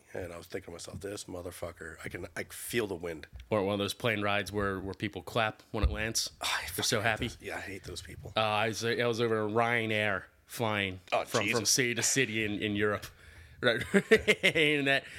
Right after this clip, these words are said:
Speaker 2: those fucking planes would shake so much
Speaker 1: What'd you pay,
Speaker 2: on
Speaker 1: two dollars for your
Speaker 2: takeoff and
Speaker 1: seat?
Speaker 2: landings. Oh, maybe even less.
Speaker 1: That's why.
Speaker 2: Uh,
Speaker 1: It's like
Speaker 2: yeah,
Speaker 1: duct
Speaker 2: that
Speaker 1: tape on the wing.
Speaker 2: Yeah, we would. We, it would. It would be. It would be a blessing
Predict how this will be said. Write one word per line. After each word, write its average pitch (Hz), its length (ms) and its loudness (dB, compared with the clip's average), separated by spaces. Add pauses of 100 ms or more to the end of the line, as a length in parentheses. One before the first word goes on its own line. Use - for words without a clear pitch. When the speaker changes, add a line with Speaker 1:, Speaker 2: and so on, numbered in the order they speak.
(140)
Speaker 2:
those 139 440 4
fucking 143 500 2
planes 131 600 2
would 110 200 2
shake - 440 2
so 156 360 4
much 139 440 4
Speaker 1:
What'd 139 120 2
you 139 80 -4
pay, 117 140 4
Speaker 2:
on - 20 -4
Speaker 1:
two 123 180 2
dollars 120 140 4
for 123 80 6
your 143 80 2
Speaker 2:
takeoff 147 180 4
and 139 60 0
Speaker 1:
seat? 147 160 0
Speaker 2:
landings. 147 340 0 (220)
Oh, 107 240 4 (180)
maybe 147 300 4
even 98 240 -2
less. - 560 2
Speaker 1:
That's 107 200 -6
why. 98 280 -2 (280)
Speaker 2:
Uh, 123 300 4 (240)
Speaker 1:
It's 127 160 4
like 123 80 4
Speaker 2:
yeah, 120 80 0
Speaker 1:
duct 110 60 -6
Speaker 2:
that 131 200 4
Speaker 1:
tape 120 220 -2
on 117 100 2
the 113 60 0
wing. 113 220 2
Speaker 2:
Yeah, 135 260 4
we 151 160 2
would. 160 240 4
We, 143 220 2
it 165 120 4
would. 190 120 0
It 156 140 4
would 185 160 0
be. 151 300 4
It 151 60 6
would 156 180 0
be 135 180 2
a 120 60 2
blessing 110 720 0